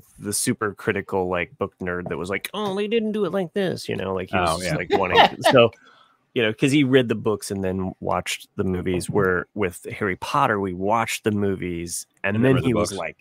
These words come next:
Speaker 1: and then he was just, like, keyed up and he read, he
Speaker 2: Mm.
Speaker 1: He chewed through those books in, um,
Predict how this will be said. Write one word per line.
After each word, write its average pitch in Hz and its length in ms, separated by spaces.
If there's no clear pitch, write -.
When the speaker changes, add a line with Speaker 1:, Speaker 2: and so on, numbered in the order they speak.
Speaker 1:
and 110 120
then 117 120
he 117 120
was 98 140
just, - 180
like, 73 240
keyed 92 300
up 76 260
and 85 120
he 104 100
read, 85 400
he 113 300
Speaker 2:
Mm. 92 60
Speaker 1:
He 139 80
chewed 123 260
through - 200
those 92 200
books - 320
in, 82 320
um, 64 380